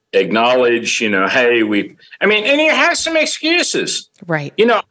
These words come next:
Speaker 1: I thought to the last minute that I was gonna win this election.
Speaker 2: Yeah.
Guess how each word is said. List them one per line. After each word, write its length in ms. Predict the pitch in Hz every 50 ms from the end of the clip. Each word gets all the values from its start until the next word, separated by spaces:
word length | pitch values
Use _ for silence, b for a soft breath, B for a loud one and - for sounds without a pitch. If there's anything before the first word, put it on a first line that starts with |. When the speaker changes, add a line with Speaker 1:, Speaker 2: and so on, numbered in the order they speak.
| - 240 262
Speaker 1:
I 80 | 277
thought 380 | 262 - 262 254 247 254 254 247
to 100 | - 214
the 140 | 180 185 180
last 400 | 175 185 202 220 214 208 - -
minute 360 | 202 202 196 180 147 127 -
that 120 | 135 131 131
I 140 | 139 147 160
was 200 | 165 156 - -
gonna 220 | 165 151 147 135
win 240 | 127 135 139 139 135
this 220 | 131 123 - - 127
election. 520 | 113 113 110 104 104 - - - - - -
Speaker 2:
Yeah. 320 | 175 165 160 151 147 139